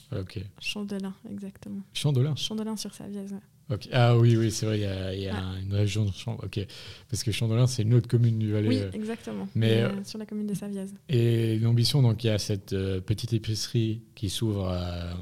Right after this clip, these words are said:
Speaker 1: en Suisse allemande.
Speaker 2: Ouais.
Speaker 1: Vous voulez quitter la Suisse ? Ou bien ça va rester que en Suisse ?
Speaker 2: Alors, on a déjà eu pas mal de demandes à l'étranger. Euh, pour l'instant, on n'a pas, on s'est concentré sur la Suisse.
Speaker 1: Ouais.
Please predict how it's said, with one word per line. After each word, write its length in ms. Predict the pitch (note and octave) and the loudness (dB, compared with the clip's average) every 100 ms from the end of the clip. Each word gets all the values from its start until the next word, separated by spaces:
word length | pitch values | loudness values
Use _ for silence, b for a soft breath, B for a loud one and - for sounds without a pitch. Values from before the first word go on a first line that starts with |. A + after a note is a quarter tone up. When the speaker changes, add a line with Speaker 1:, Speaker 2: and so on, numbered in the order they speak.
| F2+ F2+ | -8 -6
Speaker 1:
en 80 | E2+ | -6
Suisse 260 | - F#2 | -6 -4
allemande. 380 | G2 G#2+ D3 B2 - | -2 0 0 -2 -4
Speaker 2:
Ouais. 100 | A3 B B B B B _ E3 | -10 B B B B B _ -14
Speaker 1:
Vous 180 | - | -2
voulez 140 | A2+ G#2+ | 0 0
quitter 240 | - - | -2 2
la 100 | A#2 | 4
Suisse ? 400 | A2+ E3 - - _ - | 4 -2 -4 -6 _ -6
Ou 100 | A2 | -2
bien 520 | G#2 G#2 G2+ G2+ G2+ | 0 2 2 0 -2
ça 160 | F#2 G#2 | -2 -2
va 60 | G2+ G2 | 0 0
rester 300 | F#2 G2+ - | -2 -2 -2
que 120 | G2 G2+ | -4 -2
en 100 | F#2 | -4
Suisse ? 240 | - G#2 | -4 -4
Speaker 2:
Alors, 160 | G#3+ A3 | 0 2
on 80 | A#3+ | 2
a 60 | |
déjà 200 | F#3+ G#3 | 2 0
eu 60 | G3 | 0
pas 100 | G#3 | -2
mal 160 | C4 | -4
de 80 | A3+ | -2
demandes 260 | A3+ A3 G#3+ | -2 0 -2
à 40 | |
l'étranger. 640 | G3 G#3 - G#3+ G#3 A3+ B3+ - | -4 -8 -6 -6 -6 -8 -10 -10
Euh, 200 | G3+ G3+ G3 | -10 -10 -12
pour 140 | - | -12
l'instant, 240 | G#3 - A3+ | -12 -12 -10
on 20 | |
n'a 140 | F#3+ | -8
pas, 480 | F#3+ A3 A3+ A3+ A3 | -8 -10 -8 -8 -8
on 60 | G#3 | -8
s'est 100 | - | -10
concentré 380 | - - G#3+ A3+ | -10 -8 -6 -6
sur 100 | G#3 | -6
la 100 | G3 | -8
Suisse. 380 | - A3 - - _ _ _ | -10 -14 -16 -20 _ _ _
Speaker 1:
Ouais. 100 | - | -8